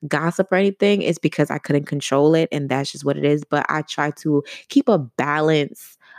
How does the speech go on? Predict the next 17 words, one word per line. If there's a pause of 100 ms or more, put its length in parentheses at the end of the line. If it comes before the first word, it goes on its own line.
(120)
of
everything,
um, (440)
a
balance
of
inspiration,
a
balance
of
comedy, (380)
music, (720)
you
know, (440)
those
type
of